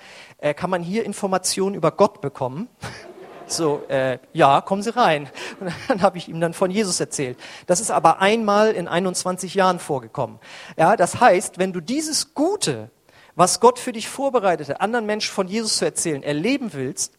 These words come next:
dann sagt Jesus, „Dann geht hin.“ Nicht wartet, bis jemand kommt, sondern geht hin. Und dann passieren auch die Zeichen und Wunder, wenn wir dann für Kranke beten. Ja? Er, er begleitete das, die, das, ähm,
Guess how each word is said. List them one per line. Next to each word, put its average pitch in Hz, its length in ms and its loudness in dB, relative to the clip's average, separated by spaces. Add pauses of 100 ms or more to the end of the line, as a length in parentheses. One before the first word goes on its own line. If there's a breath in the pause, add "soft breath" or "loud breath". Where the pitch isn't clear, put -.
(460 soft breath)
dann 143 180 -8
sagt 143 240 -6
Jesus, - 420 -8 (140)
„Dann 117 280 -6 (240)
geht 143 440 -6 (240)
hin.“ 147 340 -12 (920)
Nicht 208 400 -4
wartet, 165 560 0 (220)
bis - 380 -6
jemand 139 320 -10
kommt, 185 340 -2 (180 soft breath)
sondern 135 540 -12
geht 170 480 -4
hin. 220 300 -8 (480 loud breath)
Und 156 260 -4
dann 285 260 2
passieren 208 520 -2
auch 180 200 2
die 156 140 -14
Zeichen 185 460 -2
und 135 180 -12
Wunder, 196 340 2
wenn 143 200 -2
wir 151 80 0
dann 151 180 2
für 147 180 -6
Kranke 214 380 0
beten. 139 380 -6 (360 soft breath)
Ja? 156 220 0 (400 loud breath)
Er, 160 180 2
er 160 120 2
begleitete 220 840 2
das, 214 240 2
die, - 320 -14
das, - 320 -2
ähm, 143 460 0